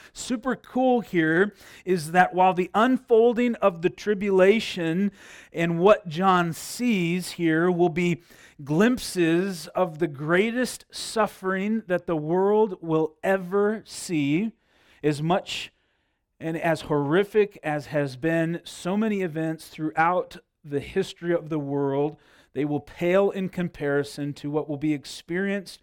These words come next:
during the time of the tribulation. And though John is going to see into this, and he's going to write of this, what he's given first is a glimpse into the throne room of heaven.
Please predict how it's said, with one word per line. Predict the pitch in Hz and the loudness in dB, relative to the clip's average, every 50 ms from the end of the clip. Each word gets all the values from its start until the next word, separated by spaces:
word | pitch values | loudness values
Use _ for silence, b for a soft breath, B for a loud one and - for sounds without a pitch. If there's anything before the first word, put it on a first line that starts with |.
| b b b b - | b b b b -8
during | 135 147 156 180 208 214 | -4 -2 0 0 2 0
the | 214 202 | 0 -2
time | 208 - 160 156 151 143 | -2 -2 -2 -2 -2 -4
of | 131 123 | -6 -8
the | 127 135 | -10 -12
tribulation. | - - 143 135 127 127 123 123 120 120 117 113 - 147 143 151 147 B B B B B | -8 -8 -8 -6 -4 -4 -2 0 -2 -2 -4 -6 -6 -6 -6 -6 -8 B B B B B
And | 147 160 170 160 151 | -4 -2 -2 0 2
though | 180 190 208 214 214 233 233 214 220 - _ _ _ _ _ _ _ _ - | 2 6 6 6 6 6 4 0 -4 -10 _ _ _ _ _ _ _ _ -16
John | 139 120 160 170 175 185 190 185 | -10 -2 0 2 2 2 0 0
is | 165 151 131 | -4 -8 -6
going | 143 180 175 160 | -6 -4 -4 -4
to | 147 - 165 151 | -4 -6 -8 -8
see | - - - 185 180 - - | -8 -8 -8 -8 -8 -8 -6
into | - 185 208 220 214 - 220 | -4 0 0 0 0 -2 0
this, | 190 208 208 202 190 196 - - b b b b b b b | 2 4 4 4 2 0 -8 -16 b b b b b b b
and | - 143 143 | -4 -4 -4
he's | 135 127 | -4 -4
going | 139 175 160 143 | -4 -6 -6 -6
to | - - 131 | -6 -8 -8
write | 131 127 127 143 156 175 190 196 - - - - _ _ _ _ _ | -8 -4 0 2 2 2 2 -2 -6 -12 -20 -20 _ _ _ _ _
of | - 175 196 196 180 175 | 2 2 2 2 0 2
this, | 180 196 190 202 196 - - - - - b b b b b b b b b b b b b b b _ _ _ _ _ _ _ | 4 4 4 4 0 -4 -10 -14 -16 -18 b b b b b b b b b b b b b b b _ _ _ _ _ _ _
what | 127 143 135 147 | -2 -2 0 0
he's | - 160 156 143 139 | -2 -6 -6 -6 0
given | 131 165 180 165 175 160 147 | 2 2 2 4 2 -2 -2
first | 143 - - _ - 208 208 170 156 147 139 - - - - - - - _ _ _ _ _ _ _ _ _ _ _ | -4 -6 -12 _ -2 0 0 2 0 -2 -4 -8 -12 -14 -16 -20 -20 -20 _ _ _ _ _ _ _ _ _ _ _
is | 139 135 123 | -8 -6 -4
a | 139 131 127 | -4 -4 -4
glimpse | 127 123 123 135 156 165 160 151 151 - - - - _ _ | -6 -6 -2 0 0 0 0 -2 -4 -10 -16 -18 -18 _ _
into | - 156 160 165 160 147 - - 131 127 123 | -8 -6 -6 -6 -6 -6 -8 -6 -6 -6 -6
the | 110 123 117 | -6 -10 -12
throne | - _ - 143 143 139 131 127 | -12 _ -8 -6 -4 -4 -2 -4
room | 120 117 113 | -4 -4 -6
of | 117 110 - | -6 -8 -10
heaven. | 110 107 104 101 | -12 -12 -12 -14